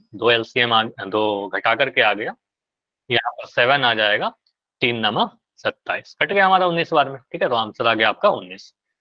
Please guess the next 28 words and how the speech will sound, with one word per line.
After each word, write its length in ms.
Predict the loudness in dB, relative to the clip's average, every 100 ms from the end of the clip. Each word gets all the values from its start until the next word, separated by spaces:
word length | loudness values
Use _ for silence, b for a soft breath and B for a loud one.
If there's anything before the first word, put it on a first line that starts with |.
| _
तो 60 | -2
ए 120 | 2 2
फिफ्टीन 380 | 2 0 0
कितना 260 | 0 0 2
आ 60 | 0
रहा 140 | -2
है 80 | -14 _ _ _ -4
आपका, 240 | -2 4 4
उन्नीस। 380 | 2 -4 -8 _ _ _ -2
देखिए 240 | 0 4
आपका 300 | 4 2 -2
जो 160 | -2 -4
एपी 360 | -2 -2 -2 -2
था 180 | 0 0
ना, 200 | -2 -8 0
वो 100 | 2
एक 220 | 2 2
भिन्न 540 | 0 0 0 2 4
में 60 | 4
लिखा 220 | 2 0
हुआ 180 | -2 -4
था, 180 | -12 -20 _ _ _ _ _ _ _ _
लेकिन 260 | -2 0 2
जो 100 | 4
आपका 240 | 4 2
आंसर 380 | 0 -2 2 2
आया 200 | 2 0
है 180 | -4 -10